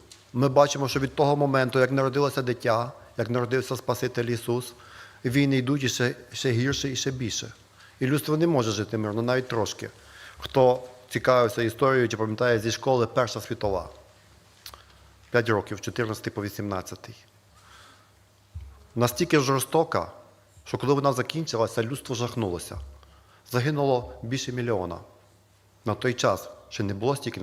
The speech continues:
земля ще не була так населена. Ну, була населена, ну, теж там, не знаю, скільки там було. Хімічна зброя, газ пускали по окопах. Люди настільки ізуродовані були, по сьогоднішній день, вже пройшло скільки років?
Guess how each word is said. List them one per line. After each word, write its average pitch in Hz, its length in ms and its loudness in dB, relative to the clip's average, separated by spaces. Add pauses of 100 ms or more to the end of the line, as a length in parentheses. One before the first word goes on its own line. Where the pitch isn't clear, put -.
земля 101 480 -2
ще 107 100 -6
не 107 120 -2
була 127 160 -4
так 104 160 -6
населена. 95 520 -4 (920)
Ну, 104 120 -4
була 113 260 2
населена, 101 380 -2
ну, 101 140 -4
теж 98 380 0
там, 85 180 -8 (180)
не 107 140 -10
знаю, 101 260 -6
скільки - 200 -12
там 95 160 -4
було. 120 280 2 (1700)
Хімічна 127 500 -2
зброя, 98 420 -2 (360)
газ 113 340 0
пускали 101 480 -4
по 104 160 -2
окопах. 98 520 -4 (680)
Люди 135 280 4
настільки 135 380 -2
ізуродовані 123 680 4
були, 101 240 0
по 117 180 -2
сьогоднішній 147 520 0
день, 104 280 2
вже 104 140 0
пройшло 120 340 -2
скільки 107 360 -4
років? 104 360 -4